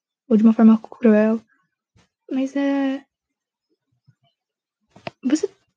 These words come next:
teve esse contato com a morte e, e pensou na sua vida?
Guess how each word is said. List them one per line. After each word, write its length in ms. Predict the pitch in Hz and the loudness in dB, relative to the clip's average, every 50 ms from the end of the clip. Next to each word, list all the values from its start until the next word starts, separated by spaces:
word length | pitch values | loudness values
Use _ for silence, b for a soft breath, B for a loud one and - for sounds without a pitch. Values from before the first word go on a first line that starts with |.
| _ _ | _ _
teve 260 | - 311 349 381 370 | 0 0 2 2 2
esse 180 | 294 - 269 - | 0 0 -4 -6
contato 500 | - 247 240 - 247 240 233 - - - | -4 -4 -4 -2 -2 -4 -4 -4 -8 -8
com 120 | - 240 | 0 2
a 20 | 214 | 4
morte 580 | 214 220 220 240 254 262 247 - - - 247 | 4 4 2 0 -2 -6 -8 -10 -12 -8 -4
e, 280 | 226 220 220 226 226 - - | -4 -2 -2 -4 -4 -6 -8
e 60 | - | -6
pensou 640 | - 240 226 214 - - 233 233 240 247 247 247 240 | -2 -2 -2 -2 -2 -4 -2 -2 -2 -2 -4 -4 -4
na 100 | 233 226 | -6 -6
sua 160 | - - 214 | -6 -6 -4
vida? 420 | 214 226 220 269 277 262 226 - | -2 -2 -2 -2 -4 -8 -10 -14